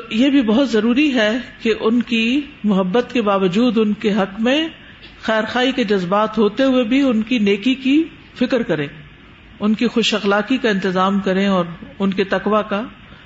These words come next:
صرف متقی نہ ہو، متقین کے اماموں میں ہائیسٹ کوالٹی آف تقوی ہو،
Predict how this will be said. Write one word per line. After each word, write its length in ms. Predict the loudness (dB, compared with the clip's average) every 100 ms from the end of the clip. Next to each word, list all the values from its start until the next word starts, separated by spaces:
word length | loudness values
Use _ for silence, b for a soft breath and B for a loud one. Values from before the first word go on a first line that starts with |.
| B
صرف 300 | -4 0 2
متقی 460 | 0 0 -4 2 2
نہ 100 | 2
ہو، 120 | 0
متقین 540 | 0 -2 -4 0 0 2
کے 140 | 0
اماموں 360 | 2 2 2 -2
میں 200 | 0 0
ہائیسٹ 520 | 0 0 0 0 0
کوالٹی 440 | 0 2 0 0
آف 100 | 0
تقوی 340 | -2 -4 -2 0
ہو، 120 | -2